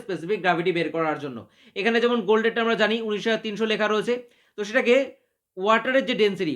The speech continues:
ওয়ান থাউজেন্ড দিয়ে আমরা ডিভাইড করে দিলাম, তো ডিভাইড করার সাথে সাথেই আমাদের কি চলে আসলো? নাইনটিন পয়েন্ট থ্রি স্পেসিফিক গ্র্যাভিটি গোল্ডের। নিচে দেখো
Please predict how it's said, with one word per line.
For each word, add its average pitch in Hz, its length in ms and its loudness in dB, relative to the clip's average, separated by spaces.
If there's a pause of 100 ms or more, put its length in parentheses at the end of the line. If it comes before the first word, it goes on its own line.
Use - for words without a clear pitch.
ওয়ান 196 240 -2
থাউজেন্ড 240 320 0
দিয়ে 247 120 -2
আমরা 240 160 0
ডিভাইড 240 280 0
করে 254 160 -2
দিলাম, 262 180 0 (380)
তো 185 120 -8
ডিভাইড 233 260 0
করার 254 200 0
সাথে 247 180 -4
সাথেই 262 220 2
আমাদের 226 280 0
কি 220 140 -8
চলে 226 200 0
আসলো? 240 160 0 (120)
নাইনটিন 190 400 0
পয়েন্ট 196 240 -2
থ্রি 240 100 -8 (160)
স্পেসিফিক 180 420 -6
গ্র্যাভিটি 185 280 0 (100)
গোল্ডের। 135 320 -2 (500)
নিচে 214 240 -2
দেখো 254 140 2